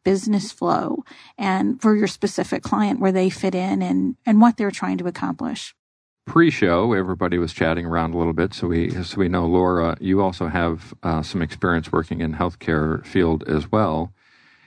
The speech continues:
Speaker 2: Y-, and you shared your passion that you have for P M Os and helping within our P M O community, and you touched on the fifteen years in corporate world, right? What was,
Speaker 1: Mm-hmm.
Speaker 2: what was that life like pre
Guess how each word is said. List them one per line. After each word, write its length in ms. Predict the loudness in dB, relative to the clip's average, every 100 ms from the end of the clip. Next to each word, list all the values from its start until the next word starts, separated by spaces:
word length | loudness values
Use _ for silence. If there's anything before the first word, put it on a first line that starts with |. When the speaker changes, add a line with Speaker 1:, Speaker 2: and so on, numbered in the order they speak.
| _ _ _ _ -14
Speaker 2:
Y-, 300 | -8 0 2
and 100 | 4
you 220 | 6 6
shared 580 | 4 2 4 2 -2 -2
your 200 | 0 2
passion 560 | 2 0 0 -4 -4
that 120 | -4
you 120 | -4 -2
have 280 | -2 -2
for 140 | -4 -4
P 160 | 0
M 160 | 0 0
Os 320 | 2 0 0
and 140 | -4 -2
helping 480 | -2 -2 -6 -2
within 280 | 0 0 0
our 140 | 0 0
P 160 | -2
M 140 | 0 0
O 100 | -2
community, 720 | -4 -4 0 2 2 0 -4 -16 -20 -20 _ _ _ _ _
and 360 | -8 -4 0 2
you 60 | 2
touched 340 | 0 -2 0
on 220 | 0 2
the 80 | 0
fifteen 540 | 0 0 2 2 2
years 360 | 2 4 2 0
in 180 | -4 -2
corporate 440 | 0 0 -2 -2
world, 340 | 0 2 -2 -2
right? 220 | -2 -2 _ _ _
What 220 | 2 6
was, 380 | 6 4 2 -4
Speaker 1:
Mm-hmm. 120 | 0
Speaker 2:
what 140 | 4 6
was 220 | 4 4
that 220 | 0 0
life 480 | 0 2 2 0 0
like 460 | 2 2 -4 -14
pre 800 | -4 4 6 6 6 4 2 -2